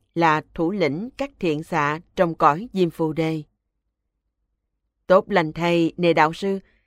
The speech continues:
hãy khéo chăm sóc hài nhi, và khi nó lớn lên, hãy đem nó đến trình diện trẫm. Nói xong,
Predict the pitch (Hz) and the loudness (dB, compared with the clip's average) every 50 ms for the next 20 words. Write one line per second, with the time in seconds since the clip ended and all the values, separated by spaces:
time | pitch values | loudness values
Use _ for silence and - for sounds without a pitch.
0 | _ _ _ - 175 170 180 - 196 185 180 185 202 208 196 - 190 175 170 - | _ _ _ 0 2 2 2 2 2 2 2 2 0 -2 -2 0 0 0 -2 -2
1 | - 285 - - - 170 160 156 160 170 190 196 196 196 - _ _ _ _ _ | -6 -8 -8 -4 -2 -2 -2 0 -2 -2 -2 -2 -2 -4 -6 _ _ _ _ _
2 | _ _ _ _ 180 185 185 180 - 208 202 208 214 208 196 196 214 269 254 190 | _ _ _ _ 2 2 4 4 2 0 0 2 2 4 4 2 2 2 0 2
3 | 180 180 175 170 170 _ _ _ _ _ - - 175 156 165 175 165 - 180 170 | 2 2 2 0 -4 _ _ _ _ _ -4 0 2 2 2 0 2 2 2 2
4 | 160 160 165 165 175 190 220 226 - - 165 180 175 196 240 247 - - 175 156 | 2 4 2 2 2 0 -4 -8 -6 -2 0 0 0 -2 -4 -6 -4 -2 -2 0
5 | 156 151 160 151 156 165 - 170 143 139 180 247 - _ _ _ _ _ _ _ | 0 0 0 0 0 0 0 0 0 0 -4 -10 -16 _ _ _ _ _ _ _
6 | _ _ _ _ _ _ _ _ _ _ _ _ _ _ _ _ _ _ _ _ | _ _ _ _ _ _ _ _ _ _ _ _ _ _ _ _ _ _ _ _
7 | _ _ _ _ _ - 180 185 196 254 - - 202 180 175 170 | _ _ _ _ _ -2 -2 -2 -2 -2 -4 -4 -2 -2 -2 -2